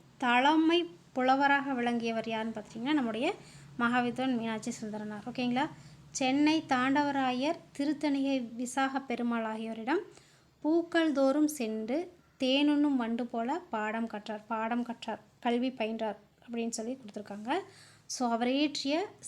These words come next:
சேக்கிழார் பிள்ளை தமிழ் என்ற நூல் அவருடைய பெருமையை உணர்த்தும். So, இது ரொம்ப ரொம்ப இம்பார்ட்டன்ட். சேக்கிழார் பிள்ளை தமிழ் யாரால் இயற்றப்பட்டது அப்படின்னு சொல்லி கூட கேட்பாங்க. So, அவருடைய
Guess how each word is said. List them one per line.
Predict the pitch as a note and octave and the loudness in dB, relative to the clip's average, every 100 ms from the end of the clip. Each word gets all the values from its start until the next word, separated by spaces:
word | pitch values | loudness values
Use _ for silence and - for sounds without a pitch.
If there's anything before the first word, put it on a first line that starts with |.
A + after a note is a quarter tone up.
| - | -2
சேக்கிழார் | C4+ C#4+ D4+ D4+ C4+ C#4 C#4+ | 2 2 0 0 2 2 2
பிள்ளை | A#3+ A3+ A#3 A#3 | -2 -2 -2 -2
தமிழ் | A3 A3 A3 | -6 -4 -6
என்ற | A3 A3 | -6 -4
நூல் | C4+ G4 - - - - A3+ | -2 -2 -6 -20 -20 -10 0
அவருடைய | A#3 C4 B3 A#3 C#4+ B3+ | 2 2 0 0 -2 -2
பெருமையை | A3 A3+ A3 A3+ A#3+ | -2 -2 0 -2 -2
உணர்த்தும். | G#3 G3+ G3+ A#3 G#3+ G#3 | -2 -6 -8 -8 -6 -6
So, | A#3+ A#3 | -4 -4
இது | A3+ | -4
ரொம்ப | A3 A3 | -6 -6
ரொம்ப | A3 B3 | -6 -2
இம்பார்ட்டன்ட். | B3 G#3 G#3 G3+ G#3+ - | -2 -4 -8 -8 -8 -4
சேக்கிழார் | B3 B3 B3 A#3 B3+ - | -4 -4 -4 -2 -4 -4
பிள்ளை | G#3+ A3 A3 | -4 -4 -6
தமிழ் | G#3 G#3+ F4+ G#4+ - _ _ _ _ _ _ _ _ _ _ _ _ _ _ _ _ _ _ _ _ _ _ - C4+ | -6 0 -2 -2 -14 _ _ _ _ _ _ _ _ _ _ _ _ _ _ _ _ _ _ _ _ _ _ -2 2
யாரால் | A#3+ A#3+ A#3 | 4 4 2
இயற்றப்பட்டது | A3 A#3 A3 G#3 G#3 G#3+ G3+ - _ - | -2 -4 -6 -6 -6 -6 -6 -10 _ -10
அப்படின்னு | A#3 A3+ A3+ | -8 -6 -6
சொல்லி | A3+ G#3+ | -6 -6
கூட | A3 G#3+ | -8 -8
கேட்பாங்க. | G#3 - G3+ A#3 F#4+ - _ _ _ - | -12 -10 -4 -2 -2 -6 _ _ _ -6
So, | C4 C4 C#4 - C4+ | 0 2 2 0 -2
அவருடைய | C4 D4 C#4+ C4 | 2 2 2 0